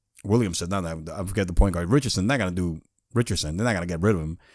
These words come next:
'cause that guy has, is still on the rookie contract and can still put great production for the value.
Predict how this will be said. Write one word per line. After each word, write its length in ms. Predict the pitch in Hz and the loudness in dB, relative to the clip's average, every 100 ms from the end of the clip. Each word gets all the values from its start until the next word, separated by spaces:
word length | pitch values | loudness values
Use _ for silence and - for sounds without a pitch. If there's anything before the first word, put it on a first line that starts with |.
| _ _ | _ _
'cause 100 | 104 | 2
that 140 | 104 | 4
guy 140 | 107 104 | 4 4
has, 180 | 101 101 | 4 2
is 120 | 107 | 0
still 200 | - 113 | 2 2
on 100 | 95 | 2
the 100 | 90 | 2
rookie 240 | 104 98 | 2 2
contract 480 | 90 104 117 87 85 | 0 0 0 -2 -2
and 140 | 85 | -4
can 80 | 90 | -4
still 200 | - 113 | 0 0
put 240 | 98 107 98 | 4 4 4
great 200 | 95 - | -4 -2
production 440 | 90 98 110 90 | 0 -2 -2 -6
for 100 | 87 | -8
the 80 | 82 | -4
value. 360 | 104 101 78 | -2 -2 -4